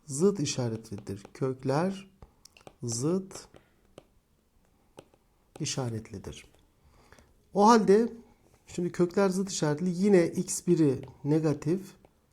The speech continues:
x ikiyi de pozitif kabul edecek olursak köklerin toplamı negatif çıktığına göre o zaman negatif kök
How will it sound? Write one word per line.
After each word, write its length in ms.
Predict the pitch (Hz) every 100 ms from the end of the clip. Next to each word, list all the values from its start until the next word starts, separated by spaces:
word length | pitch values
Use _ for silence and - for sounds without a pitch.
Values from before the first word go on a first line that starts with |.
| _ _ - _ -
x 280 | 175 - 165
ikiyi 320 | 156 160 143
de 100 | 127
pozitif 460 | 160 165 165 -
kabul 280 | - 139 131
edecek 380 | 123 117 107 -
olursak 680 | 139 151 151 - 131 190 - _ - - - _ - _ _ _ _ _ _
köklerin 800 | - 151 147 170 180 226 254 254
toplamı 720 | - 185 185 175 151 120 104 - -
negatif 600 | 120 185 202 185 151 -
çıktığına 560 | - 165 - 175 185 196
göre 440 | 131 107 143 226 - - - _ _ _ _ -
o 80 | 160
zaman 540 | 165 147 165 220 220 - _ _ _ _ _ _ _ -
negatif 760 | 135 180 175 147 143 127 113 -
kök 500 | 127 151 202 -